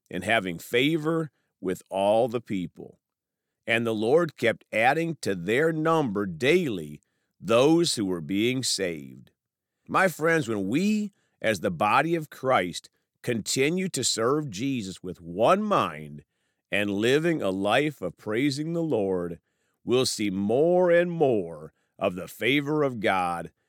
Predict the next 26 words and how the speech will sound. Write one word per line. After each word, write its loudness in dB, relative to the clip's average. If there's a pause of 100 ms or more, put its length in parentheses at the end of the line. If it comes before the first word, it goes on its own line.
(160)
manifesting 0
in -6
our -2
lives. -10 (540)
Let's -2
pray. -8
Father, 0 (460)
we 0
are 2
so -2
thankful -16 (140)
for -16
your -12
favor. -18 (720)
Father, 2
as -6
we -2
walk 0
around, -4
we're -10
protected -8
with -10
a -20
shield -6
of -4
favor. -12